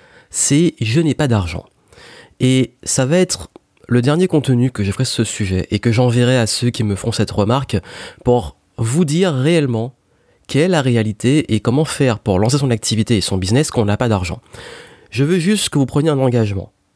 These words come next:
avant d'écouter ce podcast. C'est déjà de ne pas vous ruer dans les commentaires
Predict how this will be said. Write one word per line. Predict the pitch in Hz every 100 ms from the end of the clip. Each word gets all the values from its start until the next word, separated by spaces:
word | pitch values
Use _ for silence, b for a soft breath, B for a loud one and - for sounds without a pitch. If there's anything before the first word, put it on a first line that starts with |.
| _ -
avant | 104 104 123
d'écouter | 117 113 - 107 - _ _
ce | - 117
podcast. | 107 95 - - - B B B B B B B B B -
C'est | -
déjà | 120 127 120 139 156 - _ _ _ _ _ _ _ _ -
de | 110
ne | 113
pas | 113 - 143 160 - _ _ _
vous | - 107 117 113 - -
ruer | 107 139 202
dans | 175
les | 160
commentaires | 151 139 131 117 110 -